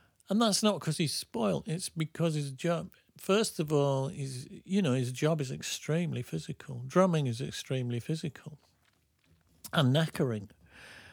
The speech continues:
um, just as singing is. So in many ways, it's the singer and the drummer who,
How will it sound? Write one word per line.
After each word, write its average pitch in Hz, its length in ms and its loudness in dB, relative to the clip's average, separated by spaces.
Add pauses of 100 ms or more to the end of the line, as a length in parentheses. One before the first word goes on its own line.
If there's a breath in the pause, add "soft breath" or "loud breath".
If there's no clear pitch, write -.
(200 loud breath)
um, 131 600 2 (580)
just - 320 2
as 135 100 -2
singing 170 420 0
is. 110 200 -8
So 143 420 0 (240)
in 165 160 2
many 180 260 4
ways, 120 440 0
it's - 160 -8
the - 120 -8
singer 180 480 4
and 135 140 0
the 123 60 -2
drummer 123 460 -4 (1200)
who, 143 420 -4